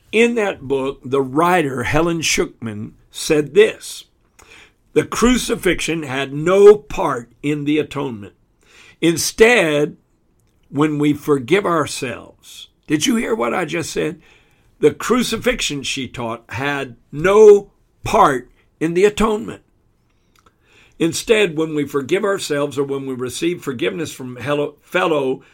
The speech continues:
human beings, we extend forgiveness to others or we're participating in and perpetuating the atonement ourselves.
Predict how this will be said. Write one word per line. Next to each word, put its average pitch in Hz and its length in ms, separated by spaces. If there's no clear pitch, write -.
human 170 400
beings, 175 580
we 156 180
extend 208 680
forgiveness 147 500
to 135 160
others 175 320
or 147 160
we're 139 220
participating 139 1000
in 135 520
and 127 220
perpetuating 131 960
the 151 200
atonement 135 580
ourselves. 208 840